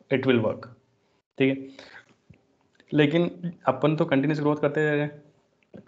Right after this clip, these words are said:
Continue growth करते रहेंगे, तो इसका मतलब है second year से अपन third year में आएंगे, अपन ज़्यादा बड़ी टेक्नोलॉजी तरफ एम करेंगे। जैसे अभी अपन big data पढ़ रहे हैं, अब आप बिग data पढ़ रहे हो तो आपकी demand बढ़ेगी, आप बोलोगे, "यार मेरे को तो बड़ा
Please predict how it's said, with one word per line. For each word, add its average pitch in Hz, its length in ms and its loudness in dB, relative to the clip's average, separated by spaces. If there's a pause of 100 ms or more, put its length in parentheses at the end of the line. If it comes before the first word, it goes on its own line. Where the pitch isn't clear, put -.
(240)
Continue 135 320 4
growth 143 160 0
करते 147 280 -2
रहेंगे, 147 280 -4
तो - 680 -8
इसका 143 180 0
मतलब 143 260 2
है 156 60 0
second 135 320 0
year 139 100 2
से 143 100 0
अपन 143 140 -2
third 139 200 2
year 147 120 2
में 151 120 -2
आएंगे, 151 260 -2 (1000)
अपन 131 280 2
ज़्यादा 131 220 4
बड़ी 143 180 -2
टेक्नोलॉजी 143 320 -2
तरफ 147 300 -4 (200)
एम 139 180 -2
करेंगे। 151 320 -4 (500)
जैसे 135 160 2
अभी 135 120 2
अपन 143 160 0
big 127 140 2
data 131 180 0
पढ़ 120 180 -2
रहे 110 140 -6
हैं, - 80 -18
अब - 540 -6
आप 139 80 6
बिग 139 160 0
data 151 180 2
पढ़ 156 180 0
रहे 156 100 -2
हो 170 60 -2 (200)
तो - 80 -6
आपकी 120 260 2
demand 147 280 0
बढ़ेगी, 151 360 -2 (100)
आप 123 120 0
बोलोगे, 139 240 0
"यार 151 100 0
मेरे 131 180 -2
को 135 80 -2
तो 147 120 -4
बड़ा 127 280 2